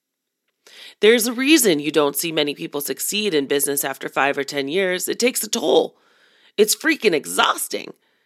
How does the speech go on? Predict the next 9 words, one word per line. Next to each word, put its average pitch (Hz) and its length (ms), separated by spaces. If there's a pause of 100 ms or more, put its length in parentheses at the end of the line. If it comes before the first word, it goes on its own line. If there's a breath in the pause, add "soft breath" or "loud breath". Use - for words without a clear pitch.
(500)
That 208 120
was 233 120
especially 220 560
the 156 100
case 160 300
this 170 140
past 160 280
couple 165 240
years. 170 560